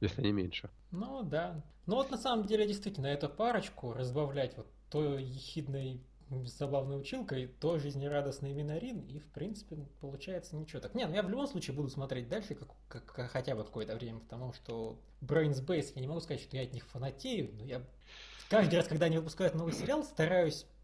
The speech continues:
Speaker 2: подумать, ну, наверное, это что-то хорошее, потому что они же не зря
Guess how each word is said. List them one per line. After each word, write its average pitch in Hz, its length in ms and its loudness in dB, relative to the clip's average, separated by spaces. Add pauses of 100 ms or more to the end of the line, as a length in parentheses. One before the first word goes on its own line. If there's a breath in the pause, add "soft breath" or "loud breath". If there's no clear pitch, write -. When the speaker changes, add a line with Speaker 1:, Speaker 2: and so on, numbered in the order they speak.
Speaker 2:
подумать, 151 440 0
ну, 147 100 2
наверное, 147 540 2
это 151 160 0
что-то - 320 -4
хорошее, 147 560 2
потому 147 320 -2
что - 180 -6
они 143 220 2
же 117 100 -4
не 131 140 2
зря 165 500 2